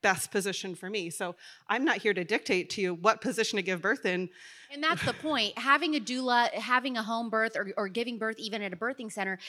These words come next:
Speaker 2: you have that freedom, unlike a hospital where they're gonna say, "You can only push this way, you can't
Speaker 1: Yeah.
Speaker 2: eat this," you have all these strict rules. And that's why it's so interesting to me as conservatives, when we're so freedom-minded,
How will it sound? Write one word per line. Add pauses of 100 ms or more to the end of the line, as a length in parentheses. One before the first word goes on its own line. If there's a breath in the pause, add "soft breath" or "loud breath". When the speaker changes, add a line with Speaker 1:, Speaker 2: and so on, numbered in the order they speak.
(140 loud breath)
Speaker 2:
you
have
that
freedom,
unlike
a
hospital
where
they're
gonna
say,
"You
can
only
push
this
way,
you
can't (100)
Speaker 1:
Yeah.
Speaker 2:
eat
this,"
you
have
all
these
strict
rules. (260 loud breath)
And
that's
why
it's
so
interesting
to
me
as
conservatives, (240 loud breath)
when
we're
so
freedom-minded,